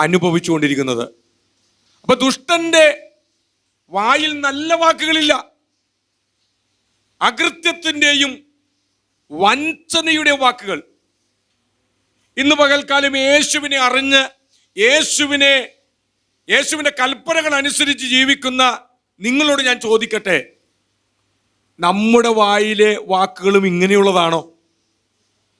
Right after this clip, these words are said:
അറിഞ്ഞോ അറിയാതെയോ ഇങ്ങനെയുള്ള വാക്കുകൾ നമ്മുടെ വായിൽ നിന്ന് പുറപ്പെടുന്നുണ്ടെങ്കിൽ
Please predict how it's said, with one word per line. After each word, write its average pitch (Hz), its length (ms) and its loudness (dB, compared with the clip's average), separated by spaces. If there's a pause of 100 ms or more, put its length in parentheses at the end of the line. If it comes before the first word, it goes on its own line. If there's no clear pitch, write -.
(1160)
അറിഞ്ഞോ 330 460 2
അറിയാതെയോ 320 580 0 (640)
ഇങ്ങനെയുള്ള 311 640 0 (140)
വാക്കുകൾ 285 480 2 (840)
നമ്മുടെ 294 460 0
വായിൽ 294 300 0
നിന്ന് 302 240 -4
പുറപ്പെടുന്നുണ്ടെങ്കിൽ 294 1000 0